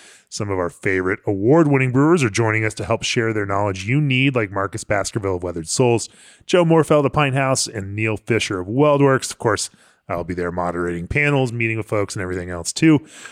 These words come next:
Um, this will be the only Brewery Accelerator event in twenty twenty-four, so don't wait. Secure your spot now at brewery workshop dot com. I know, uh, as we're recording this, there are only a couple of tickets left, so if you're interested, do it now.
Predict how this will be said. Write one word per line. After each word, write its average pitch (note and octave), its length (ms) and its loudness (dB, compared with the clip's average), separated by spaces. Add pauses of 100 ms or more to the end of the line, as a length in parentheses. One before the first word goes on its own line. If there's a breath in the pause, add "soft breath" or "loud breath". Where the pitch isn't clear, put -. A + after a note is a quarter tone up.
(100)
Um, A#2 180 0
this C3 140 0
will C#3 60 -4
be C3+ 60 2
the B2+ 140 0
only D3 300 4
Brewery A#2 260 2
Accelerator F#2+ 560 0
event F#2 240 -4
in G2 80 -14
twenty G2 240 -8
twenty-four, F#2 540 -4
so A#2+ 100 -6
don't D#3 260 2
wait. C#3+ 320 2
Secure - 440 0
your D#3 120 4
spot A#2 320 0
now F#2+ 300 0
at F2 100 -4
brewery G2+ 220 0
workshop F#2 520 0
dot F#2 240 0
com. F#2+ 300 -6
I F#2+ 60 -4
know, F#2 300 -4
uh, F2+ 260 -2
as A2 180 -2
we're G2+ 140 -4
recording F#2+ 420 -2
this, F#2 160 -2
there F#2 120 -4
are - 20 -4
only F2+ 160 -2
a E2+ 60 -2
couple F#2+ 260 -2
of E2+ 60 -12
tickets F#2 300 -6
left, F2+ 300 -6
so F#2+ 140 -2
if F2+ 100 -4
you're F2+ 200 -6 (360 loud breath)
interested, C3 560 -2
do A2 340 -2
it A2 280 -2
now. A2 420 0